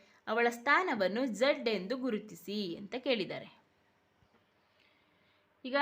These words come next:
ಸಾವಿರ ಮೀಟರ್ ಓಡಿದಾಳೆ ಅಂದ್ರೆ ಎಲ್ಲಿ ಸಾವಿರ ಮೀಟರ್ ಬರುತ್ತೆ ನೋಡೋಣ. ಈಗ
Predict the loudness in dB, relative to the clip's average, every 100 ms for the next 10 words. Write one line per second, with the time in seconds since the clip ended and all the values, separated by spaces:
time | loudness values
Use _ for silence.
0 | 4 2 -12 4 6 6 4 0 0 0
1 | 0 2 2 0 0 -2 -2 -2 -4 -10
2 | _ _ _ _ _ -6 -2 0 0 -2
3 | 0 0 0 -2 -4 -4 -4 -4 -4 -2
4 | -2 -4 -14 -10 -4 -2 -2 -8 -18 _
5 | _ _ _ _ _ _ -20 -20 _ _
6 | _ _ _ _ _ _ _ _ _ _
7 | _ -14 -6